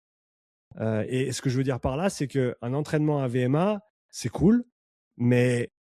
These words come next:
concrètement, ça fait mal, c'est pas facile. Hein, et je suis pas là pour dire qu'il faut pas, faut pas se faire mal à l'entraînement. Je me suis fait mal hier sur le ski erg.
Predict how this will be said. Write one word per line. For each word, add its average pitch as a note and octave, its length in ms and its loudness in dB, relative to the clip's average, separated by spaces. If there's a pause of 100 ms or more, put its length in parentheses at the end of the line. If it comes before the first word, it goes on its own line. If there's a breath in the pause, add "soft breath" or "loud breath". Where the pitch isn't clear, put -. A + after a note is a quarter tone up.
(100)
concrètement, B2+ 460 -2
ça - 160 -4
fait G2+ 140 -8
mal, A#2 240 -8 (120)
c'est - 160 -14
pas A#2+ 120 0
facile. D3+ 420 -4 (480)
Hein, A2 220 -8
et G2 80 -8
je F#2 100 -10
suis - 120 -16
pas A#2+ 120 -4
là B2 120 -4
pour G#2+ 160 0
dire C3 140 -4
qu'il - 80 -18
faut G#2+ 100 -8
pas, A2+ 160 -4
faut - 260 -12
pas G#2 140 -6
se - 80 -12
faire G#2+ 120 0
mal A#2 140 0
à A2 40 0
l'entraînement. C#3+ 440 2
Je G#2 80 -2
me G2 80 -4
suis - 140 -12
fait G#2 80 -8
mal G#2+ 200 -6
hier B2 200 -4
sur A2+ 140 -6
le G#2+ 40 -6
ski - 220 -6
erg. E3 260 0